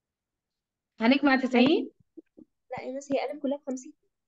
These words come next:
Speaker 1: ايوه، انا عايزه بقى الحته الصغيره دي، مش عايزه الف كلها، هو مديني الف كلها بخمسين. انا عايزه جيم الف باء، انا عايزه زاويه جيم الف باء، ده اللي انا محتاجاه.
Speaker 2: جيم الف باء يبقى هتطلع، آه، مية وتمانين ناقص تسعين زائد خمسة وستين.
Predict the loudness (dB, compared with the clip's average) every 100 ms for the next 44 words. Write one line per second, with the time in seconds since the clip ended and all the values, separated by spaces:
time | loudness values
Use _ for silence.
0 | _ _ _ _ _ _ 2 2 4 4
1 | 4 4 6 4 2 0 0 2 4 6
2 | 6 2 2 2 4 4 2 0 0 0
3 | -4 -2 0 2 4 4 4 2 2 0
4 | -6 -6 -10 -12 _ _ _ _ _ _
5 | _ _ _ _ _ _ 2 4 4 4
6 | 0 0 2 4 4 4 2 0 -10 _
7 | -6 0 2 2 2 2 0 -4 -12 -20
8 | -14 -4 -4 -2 0 2 0 -2 -2 2
9 | 4 4 2 0 -4 -4 -8 _ _ -16
10 | -16 _ _ _ _ -14 -12 -6 -2 -2
11 | -2 -2 -2 -4 -6 -6 -10 -12 -6 -2
12 | 0 0 -2 -2 -4 -2 -4 -6 -10 -8
13 | -6 -4 -6 -8 -12 -12 _ _ -18